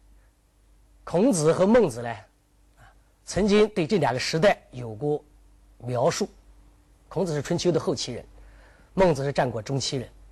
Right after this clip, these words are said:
他们分别都描述过自己的时代。孔子对他这个时代有这么两句话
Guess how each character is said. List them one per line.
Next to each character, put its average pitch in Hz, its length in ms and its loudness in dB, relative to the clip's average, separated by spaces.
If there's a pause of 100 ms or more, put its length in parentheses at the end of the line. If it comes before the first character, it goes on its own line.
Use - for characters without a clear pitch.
(240)
他 196 140 0
们 170 100 4
分 254 240 2
别 170 160 4
都 151 100 -2
描 123 240 0
述 208 140 0
过 123 140 -8
自 - 120 -16
己 - 140 -18
的 - 60 -20
时 - 160 -16
代。 - 120 -18 (580)
孔 214 200 2
子 180 100 4
对 185 140 2
他 180 100 4
这 190 120 2
个 151 40 0
时 - 160 -2
代 180 140 4
有 123 140 -6
这 226 100 2
么 185 80 2
两 120 140 -4
句 - 100 -12
话 139 240 -2